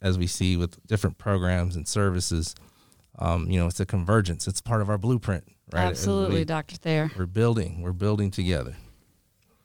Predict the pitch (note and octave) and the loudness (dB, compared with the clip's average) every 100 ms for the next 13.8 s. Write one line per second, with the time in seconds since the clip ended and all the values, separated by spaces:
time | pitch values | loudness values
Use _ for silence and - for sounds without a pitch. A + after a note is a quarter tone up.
0 | _ _ _ _ _ F#2 F2+ F2+ G#2 G2+ | _ _ _ _ _ -2 0 0 0 0
1 | F2+ - A2 A2+ G2+ - D3+ - D3 D3+ | -2 -2 0 0 0 0 0 0 -2 0
2 | C3 A2+ A2 A#2 A2+ A2 G#2+ _ _ _ | 0 0 0 0 2 0 -4 _ _ _
3 | A2 A2+ G#2+ B2 D3+ B2 B2 A#2+ G#2 B2+ | -6 -2 2 2 2 -2 -2 0 0 0
4 | A#2+ A#2 G#2 B2 A2+ G#2 A2 G#2 G2+ - | 0 0 0 0 0 0 2 2 0 -6
5 | - - A#2 - A#2+ A#2+ A#2+ G#2+ G2 - | -20 -6 -6 -2 0 2 2 2 -2 0
6 | B2 G#2+ F2+ - E3 D#3 A#2+ G2 F#2+ E2+ | 2 2 0 0 0 2 0 -2 0 -2
7 | - G2 F2+ - F#2+ F2 F#2+ - _ _ | 0 2 0 -2 0 2 0 -2 _ _
8 | _ G2+ G#2+ G2+ B2 G2 A2+ - G2+ F#2 | _ 0 0 0 -2 0 0 0 -2 -2
9 | - G#2+ G2 - - - - _ _ - | 0 2 2 -2 -12 -14 -20 _ _ -8
10 | F#2 F2+ F2+ F#2 F#2+ A2 A2+ G#2 - G2+ | 0 2 2 2 2 2 2 -2 0 0
11 | G2 G2 - - _ _ G2 F#2 F2 F2+ | 2 0 -4 -10 _ _ -2 0 2 2
12 | G#2 A2+ G#2 A2 G2+ - - - - E2+ | 0 0 0 2 2 -2 -12 -20 -14 -4
13 | F2 - - - E3+ E3+ D2+ D#2 | -4 -2 -2 0 0 2 0 -4